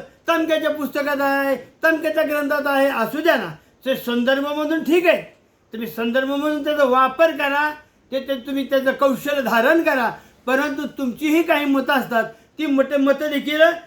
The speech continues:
तुम्ही मागण्याचा, मांडण्याचा प्रयत्न करावा लागतो. तर त्याचं असं आहे बाळा, एक चोखोबाची जी एक कविता आहे, चोखोबाची कविता आहे, चोखोबांच्या,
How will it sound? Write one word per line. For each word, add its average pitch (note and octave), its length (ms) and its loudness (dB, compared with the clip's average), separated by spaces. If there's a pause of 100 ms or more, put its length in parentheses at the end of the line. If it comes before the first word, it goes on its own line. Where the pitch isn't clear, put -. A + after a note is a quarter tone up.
(180)
तुम्ही C4+ 240 -4 (200)
मागण्याचा, B3 800 -2 (180)
मांडण्याचा B3+ 540 0
प्रयत्न A3+ 360 0
करावा G3+ 240 -2
लागतो. F3 400 -8 (380)
तर D4 360 2 (680)
त्याचं C4+ 200 0
असं C#4+ 240 2
आहे D#4+ 80 4
बाळा, C#4+ 340 2 (1160)
एक C4+ 220 2 (380)
चोखोबाची D4+ 480 0
जी D4+ 120 -4
एक D4+ 200 -2
कविता D4 280 0
आहे, G3 120 -2 (720)
चोखोबाची C#4 840 0 (420)
कविता C#4 320 -2
आहे, C4 320 2
चोखोबांच्या, B3+ 600 0